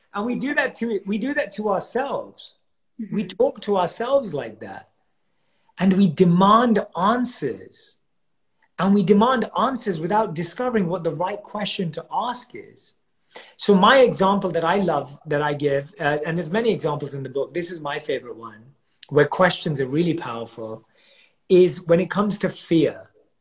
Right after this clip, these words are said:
Speaker 1: And I'll give you one that I actually experienced in covid, which is a similar example. And if you like the one in the book, you can share that, Valeria, too. But this is
Speaker 2: Mm-hmm.
Speaker 1: more of a current example. So when,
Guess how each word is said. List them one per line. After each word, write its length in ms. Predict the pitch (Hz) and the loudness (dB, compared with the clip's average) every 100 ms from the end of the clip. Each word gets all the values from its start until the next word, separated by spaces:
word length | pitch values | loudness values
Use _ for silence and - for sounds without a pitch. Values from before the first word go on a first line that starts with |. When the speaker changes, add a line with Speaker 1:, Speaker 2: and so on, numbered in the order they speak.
| _ - _ - | _ -20 _ -2
Speaker 1:
And 120 | 170 | 4
I'll 160 | 180 165 | 6 6
give 180 | 226 | 2
you 140 | 233 233 | 0 0
one 240 | 208 196 | 2 2
that 100 | 185 | 2
I 80 | 170 | 2
actually 320 | 170 - 220 | 0 -2 -2
experienced 380 | 202 - 185 156 | -2 -2 -6 -4
in 140 | 147 139 | -6 -4
covid, 540 | - 202 185 143 131 | 4 6 6 4 2
which 140 | 131 | -6
is 120 | 143 135 | -6 -6
a 40 | |
similar 420 | - 202 202 165 | 0 0 2 2
example. 420 | 135 143 131 139 | 0 -4 -6 -6
And 100 | 139 | -10
if 80 | 147 | -2
you 100 | 190 | 4
like 200 | 220 202 | 6 4
the 60 | 190 | 2
one 100 | 180 | 0
in 60 | 165 | 0
the 60 | |
book, 280 | 147 180 180 | 2 2 2
you 80 | 165 | -6
can 160 | 160 147 | -6 -4
share 240 | - 165 | 2 4
that, 180 | 151 135 | 2 -4
Valeria, 360 | 139 139 135 | -4 -4 -6
too. 340 | 131 175 165 131 - _ | -4 -2 0 -2 -10 _
But 100 | - | 0
this 160 | 147 202 | 2 4
is 100 | 214 | 4
Speaker 2:
Mm-hmm. 120 | 180 | 4
Speaker 1:
more 100 | 196 | 6
of 60 | 170 | 6
a 60 | |
current 380 | 165 - 185 175 | 4 4 4 4
example. 640 | 135 135 135 120 113 120 _ _ _ _ _ | -4 -10 -10 -14 -18 -20 _ _ _ _ _
So 200 | - - | -10 -4
when, 520 | 170 180 208 220 214 | -2 0 0 0 -2